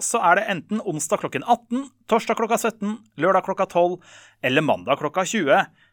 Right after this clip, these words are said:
Eh, for det er da det går på radioen. Eller kanskje det er når som helst annen tid, hvis du hører på det på podcast. Eh, så da er det bare å gå inn og abonnere hvis du vil det i podcast-appen din. Du, søk på Flokken. Flokken, du, det er rett og slett jeg,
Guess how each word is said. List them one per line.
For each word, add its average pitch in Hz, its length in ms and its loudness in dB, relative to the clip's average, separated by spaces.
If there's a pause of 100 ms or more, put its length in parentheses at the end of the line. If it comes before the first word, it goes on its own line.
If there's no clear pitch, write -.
(120)
Eh, 156 240 8
for 160 80 4
det 160 80 10
er 135 80 2
da 98 80 2
det 131 160 4
går 120 160 -2
på 135 80 4
radioen. 113 240 -4
Eller 226 160 0
kanskje 226 300 4
det 202 80 6
er 170 80 2
når - 100 -4
som 147 80 2
helst 127 240 2
annen 104 160 -4
tid, 277 160 0 (240)
hvis 214 160 -4
du 233 100 -8
hører 208 220 0
på 208 80 -2
det 254 160 -2
på 247 160 0
podcast. - 640 -8 (560)
Eh, 147 320 6
så 147 140 -2
da - 20 4
er 123 80 4
det 135 60 4
bare 123 100 4
å 120 80 -4
gå 120 160 0
inn 117 160 -4
og 127 320 2
abonnere 131 460 2 (180)
hvis 120 160 -8
du - 80 -12
vil 117 160 -2
det 110 160 -6
i 110 80 -8
podcast-appen 110 640 -10
din. 127 140 -2
Du, 131 100 0
søk 113 240 -10
på 117 80 -10
Flokken. 98 300 -12 (340)
Flokken, 247 460 4 (100)
du, 240 160 -4
det 185 160 2
er 185 300 2
rett - 180 -12
og 185 80 -6
slett 185 240 -4
jeg, 247 220 4